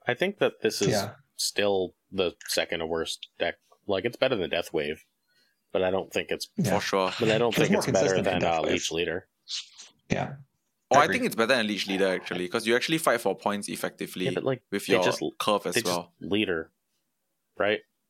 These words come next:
Speaker 3: Yeah, I know,
Speaker 1: Mm.
Speaker 3: but, like, you don't lose the early game. That's the thing.
Speaker 2: Well,
Speaker 3: So
Speaker 2: see,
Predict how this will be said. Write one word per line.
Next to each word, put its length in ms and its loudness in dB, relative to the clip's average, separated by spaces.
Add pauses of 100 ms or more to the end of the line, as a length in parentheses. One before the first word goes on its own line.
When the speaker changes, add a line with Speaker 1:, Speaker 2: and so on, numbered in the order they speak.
(380)
Speaker 3:
Yeah, 200 4
I 120 4
know, 160 0 (120)
Speaker 1:
Mm. 80 -6
Speaker 3:
but, 140 2
like, 300 2 (120)
you 140 -2
don't 200 2
lose 200 2
the 100 4
early 200 2
game. 220 -2
That's 180 -2
the 100 -12
thing. 300 -10 (160)
Speaker 2:
Well, 80 2
Speaker 3:
So 80 0
Speaker 2:
see, 260 -2